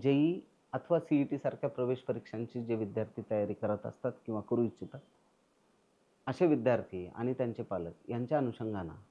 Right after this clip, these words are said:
संबंध महाराष्ट्रामध्ये अतिशय नावाजलेलं नाव म्हणजे श्री विद्याराधना अकॅडमी.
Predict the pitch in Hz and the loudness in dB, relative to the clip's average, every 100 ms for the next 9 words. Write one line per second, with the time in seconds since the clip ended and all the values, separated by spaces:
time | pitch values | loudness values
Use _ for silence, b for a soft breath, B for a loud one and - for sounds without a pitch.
0 | _ _ _ _ 117 127 131 120 104 117 | _ _ _ _ -4 -2 0 0 2 0
1 | 123 - 135 120 139 151 - _ _ _ | 0 0 0 0 -4 -4 -10 _ _ _
2 | _ - - 120 127 135 127 117 117 117 | _ -16 -8 -4 -2 -2 0 2 2 2
3 | 120 113 107 104 104 - 123 123 127 110 | 0 0 -2 -6 -10 -6 -4 -4 -4 -4
4 | 101 82 92 82 80 82 - - - | -4 -4 -4 -6 -10 -14 -18 -20 -20